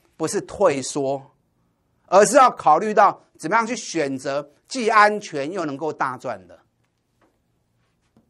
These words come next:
是不是很清楚？是不是很清楚？完全没有涨的股票，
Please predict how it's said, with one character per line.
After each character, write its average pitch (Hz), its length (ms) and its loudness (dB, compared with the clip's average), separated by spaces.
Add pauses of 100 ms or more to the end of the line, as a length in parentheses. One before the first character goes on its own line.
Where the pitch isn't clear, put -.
(580)
是 - 100 -8
不 - 20 -4
是 - 0 -
很 285 80 -4
清 143 140 -4
楚？ 123 220 -12 (720)
是 - 80 -4
不 - 20 0
是 - 20 -
很 151 80 2
清 156 120 2
楚？ 123 200 -4 (600)
完 208 220 6
全 214 180 4
没 202 120 4
有 208 120 4
涨 151 240 2
的 151 80 -6
股 127 220 -12
票， 147 400 0